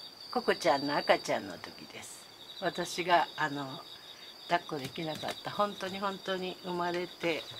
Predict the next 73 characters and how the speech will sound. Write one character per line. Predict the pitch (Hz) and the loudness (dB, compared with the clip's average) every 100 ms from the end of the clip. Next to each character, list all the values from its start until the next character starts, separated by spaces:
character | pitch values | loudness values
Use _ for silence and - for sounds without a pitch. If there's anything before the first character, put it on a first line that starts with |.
| - - | -10 -2
間 | 170 | 0
も | 165 175 | 0 2
な | 180 208 | 6 6
い | 170 - | 6 0
赤 | 160 160 | -2 0
ち | 139 131 | 0 -2
ゃ | |
ん | 117 | -2
の | 117 | -6
頃 | - 135 - - - 139 | -10 -10 -10 -10 -10 -2
の | 147 | -2
こ | - | -2
と | 135 | -10
で | 110 120 | -10 -10
す。 | - - - - - - - - - 151 | -10 -12 -12 -14 -14 -14 -14 -16 -10 -4
え | 127 120 113 107 104 | -4 -2 -6 -8 -4
ー、 | |
こ | 143 | 0
の | 139 135 131 139 - - - - | 2 2 0 -2 -6 -12 -12 -6
目 | 175 | -2
の | 160 160 | 0 0
前 | 160 147 | 2 2
に | 143 170 | 2 -2
今 | 160 | -2
い | 147 | -2
ま | 165 214 | 2 2
す | - | 2
け | - | 0
れ | 175 | 0
ど | 160 175 | 2 0
も、 | 190 208 | 2 0
コ | - - 208 | -2 0 0
コ | |
ち | - | 0
ゃ | 160 | -6
ん、 | - - | -6 0
ち | 247 | 2
ょ | |
っ | |
と | - | 2
だ | 160 160 | 0 -2
け | - - - - | -4 -12 -16 -12
登 | - 127 | -8 -6
場 | 113 | -6
し | 110 - | -8 -10
て。 | - - - - - - - | -10 -12 -16 -16 -16 -16 -8
は | 180 | -8
い、 | - - - | -8 -12 -4
目 | 165 | 0
の | 170 180 | 2 4
前 | 170 151 | 4 4
に | 156 | 0
い | |
ま | 160 175 | 0 -2
す | - | -2
が、 | 151 - - - | -2 -2 -2 4
こ | 185 | 6
ん | |
な | 180 | 6
に | 185 | 6
大 | 175 | 4
き | 190 208 | 2 2
く | 240 | 2
な | 247 | 4
り | 262 277 | 4 6
ま | 320 339 | 6 6
し | - | 6
た、 | 311 302 302 | 10 10 10
お | 294 | 6
姉 | 285 277 | 4 2
ち | - | 6
ゃ | 277 269 269 269 | 8 8 8 8
ん。 | 269 | 4